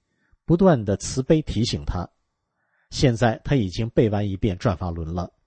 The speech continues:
而且他现在也在每天坚持的背法。修炼中，我也认识到自己的耐心不足，有时提醒同修背法，可是没有教同修怎么背。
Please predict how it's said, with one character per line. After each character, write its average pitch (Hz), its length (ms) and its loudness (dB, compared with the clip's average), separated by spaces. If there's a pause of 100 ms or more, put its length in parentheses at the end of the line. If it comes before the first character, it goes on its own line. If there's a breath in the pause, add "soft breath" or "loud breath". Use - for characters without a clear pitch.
(760)
而 120 140 4
且 110 160 0
他 117 100 2
现 110 260 4
在 - 240 -2
也 104 160 0
在 135 160 2
每 98 220 -2
天 143 220 0
坚 135 200 0
持 - 220 -6
的 101 80 -2
背 95 180 2
法。 85 300 -6 (1500)
修 - 240 -2
炼 104 180 2
中， 107 240 -4 (420)
我 170 100 4
也 160 100 8
认 139 240 4
识 - 100 -6
到 110 200 2
自 - 160 -4
己 - 120 -8
的 92 140 -2
耐 101 240 -2
心 123 240 -4
不 113 100 -8
足， 90 380 -10 (520)
有 147 180 6
时 175 180 2
提 147 160 -4
醒 104 180 -4
同 107 220 -8
修 147 160 -2
背 101 180 2
法， 82 300 -6 (560)
可 - 100 0
是 151 140 2
没 160 140 2
有 139 120 4
教 143 240 0
同 117 240 -8
修 151 240 -2
怎 - 160 -4
么 73 120 -8
背。 - 260 0